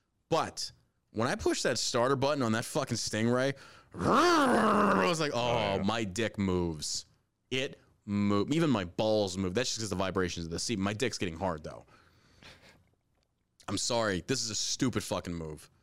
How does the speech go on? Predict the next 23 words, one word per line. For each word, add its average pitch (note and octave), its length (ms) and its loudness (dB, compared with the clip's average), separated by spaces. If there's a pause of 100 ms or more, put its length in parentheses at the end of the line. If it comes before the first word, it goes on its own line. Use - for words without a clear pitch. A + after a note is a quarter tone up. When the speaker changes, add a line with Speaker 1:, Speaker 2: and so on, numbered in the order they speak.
(240)
Speaker 1:
Stupid A2+ 760 0
move. D#2 420 -8 (1400)
The - 80 -4
Dodge C3 300 -2
Charger C3+ 580 2
and A2+ 160 0
Dodge B2 280 0
Challenger A#2 600 0
in G2+ 180 -2
current D#3 360 0
form A#2 340 2
are G2 100 -2
coming D3 380 0
to - 140 -2
an B2 80 0
end, F2+ 340 -4
announced G#2+ 600 -2 (360)
Dodge's A2 420 -2
parent A#2 340 -2
company, G2+ 480 -2 (400)
Stellantis, A#2 760 0
on A2 180 2
Monday. G2+ 520 0